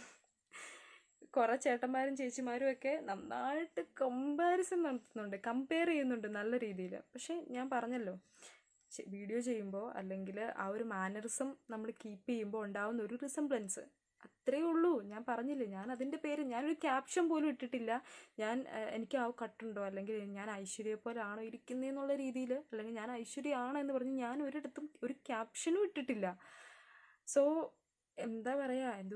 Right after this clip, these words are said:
ഒരു റിസംബ്ലൻസ്. ചിലർക്ക് ചിലരുടെ, പലരുടെയും point of view വേറെ ആയിരിക്കുമല്ലോ. അപ്പോൾ ചിലർക്ക് തോന്നും, ചിലർക്ക് തോന്നില്ല. തോന്നില്ലാത്തവർക്ക് തോന്നണ്ട. ഞാൻ പറഞ്ഞല്ലോ,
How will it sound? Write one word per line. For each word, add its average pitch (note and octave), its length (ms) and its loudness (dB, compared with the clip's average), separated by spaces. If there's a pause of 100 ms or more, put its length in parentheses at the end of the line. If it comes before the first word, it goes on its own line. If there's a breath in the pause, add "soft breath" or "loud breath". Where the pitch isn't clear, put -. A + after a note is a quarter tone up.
ഒരു A#3+ 140 -6
റിസംബ്ലൻസ്. G#3+ 540 -6 (120)
ചിലർക്ക് F#3+ 420 -2
ചിലരുടെ, G3+ 360 -2 (180)
പലരുടെയും G#3 500 -2
point G#3+ 360 2
of A3+ 100 0
view B3+ 180 0
വേറെ A3+ 300 4
ആയിരിക്കുമല്ലോ. A#3 640 2
അപ്പോൾ F#3+ 140 -10
ചിലർക്ക് G3+ 520 -2
തോന്നും, A3 300 2 (100)
ചിലർക്ക് G3+ 360 0 (100)
തോന്നില്ല. A3 400 0 (260)
തോന്നില്ലാത്തവർക്ക് D#4+ 880 -2 (240)
തോന്നണ്ട. D4 440 4 (360)
ഞാൻ C4 160 6 (600 loud breath)
പറഞ്ഞല്ലോ, D4 500 8